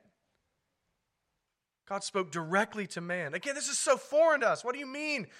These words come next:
God speaks to men without a mediator? Shows you how far we've fallen. It even seems that God came down to the garden to fellowship with man from time to time.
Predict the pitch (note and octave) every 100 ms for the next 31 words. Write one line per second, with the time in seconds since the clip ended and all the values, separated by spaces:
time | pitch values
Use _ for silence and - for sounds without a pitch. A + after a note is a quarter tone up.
0 | - A3 A3+ F3+ - C#4+ A#3+ - A3+ B3+
1 | C4 A3 G#3 G#3 B3 B3 G#3 D#3 B2 G#2
2 | _ _ _ _ _ _ _ _ _ _
3 | _ _ _ _ _ _ - F3 D#3+ D#3+
4 | D3 C#3+ C3+ B2+ - A#2 A#2 G#2+ A2 _
5 | _ _ _ _ - F3+ G3+ F3 - F#3
6 | E3+ C#3 C#3 D#3 E3 D#3+ D3 C#3+ C#3+ D3+
7 | C#3 C3 C3+ D3+ D3+ A#2 - F#3+ E3 C#3+
8 | C3+ B2 A#2+ B2 A#2 A2+ C3 A#2 B2+ A#2
9 | A2+ B2 C#3+